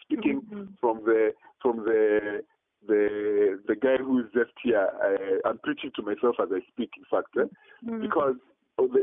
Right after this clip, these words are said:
Speaker 1: the realization for me is that how I manifest my faith in God now in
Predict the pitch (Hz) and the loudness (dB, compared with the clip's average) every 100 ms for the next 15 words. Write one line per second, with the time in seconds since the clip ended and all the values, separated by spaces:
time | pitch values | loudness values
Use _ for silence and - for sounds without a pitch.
0 | 131 123 131 147 139 127 - - - 123 | 2 0 2 2 2 2 0 -2 -2 -4
1 | 123 131 104 104 95 98 87 _ _ _ | -2 -4 -4 -10 -6 -6 -6 _ _ _
2 | _ _ - - 127 117 139 175 156 139 | _ _ -20 -6 -2 0 0 0 0 -2
3 | 127 - 113 - 104 92 - 127 113 - | -4 -2 -4 -6 -12 -12 -4 -4 -2 -10
4 | 87 87 95 92 _ _ _ 90 98 107 | -10 -8 -8 -10 _ _ _ -12 -4 -2
5 | 107 98 | -2 -6